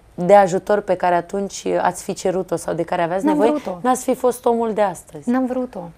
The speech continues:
Speaker 2: N-am vrut-o, mă înțelegi? El mi-ar fi întins mâna, dar n-ar ma-, n-am mai avut cum, am f-, în, cui.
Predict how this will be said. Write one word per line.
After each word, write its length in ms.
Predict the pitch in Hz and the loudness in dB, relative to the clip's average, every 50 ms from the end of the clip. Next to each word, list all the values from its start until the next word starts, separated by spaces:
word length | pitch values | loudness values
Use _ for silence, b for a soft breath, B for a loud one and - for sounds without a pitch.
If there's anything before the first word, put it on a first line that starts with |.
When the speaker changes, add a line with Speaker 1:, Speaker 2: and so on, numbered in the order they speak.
| _ - _ _ _ - _ _ _ _ - | _ -20 _ _ _ -20 _ _ _ _ -10
Speaker 2:
N-am 200 | 214 214 208 196 | -10 -8 -8 -8
vrut-o, 320 | 190 196 196 185 - 196 | -10 -10 -12 -10 -10 -10
mă 120 | 185 185 | -10 -10
înțelegi? 460 | 185 190 - 208 208 214 220 226 220 - B B B B B | -12 -12 -10 -10 -8 -8 -8 -8 -10 -12 B B B B B
El 240 | - 185 208 208 208 | -6 -4 -4 -2 -2
mi-ar 200 | 208 214 208 196 | -4 -4 -6 -8
fi 140 | - - | -8 -8
întins 440 | 220 202 202 196 - 240 226 208 - | -6 -6 -6 -2 -2 -2 -2 -2 -6
mâna, 320 | - 180 175 175 175 170 165 - _ _ - b b b b | -8 -8 -8 -8 -10 -12 -14 -18 _ _ -20 b b b b
dar 180 | - 202 208 208 | -4 -4 -2 -2
n-ar 240 | 220 208 214 220 | -2 -2 -2 -2
ma-, 160 | 220 220 220 226 | -2 -4 -4 -2
n-am 160 | 214 240 247 240 | -2 -2 -2 -2
mai 120 | 240 233 | -2 -4
avut 220 | 226 - - 208 - | -4 -6 -8 -12 -12
cum, 260 | - - - 202 190 | -12 -8 -6 -6 -6
am 100 | 202 202 | -6 -8
f-, 220 | 190 - - - | -10 -10 -12 -4
în, 140 | - 226 226 | -2 -2 -2
cui. 440 | 262 - - - - 240 202 165 165 | -2 -6 -8 -2 0 0 0 0 -6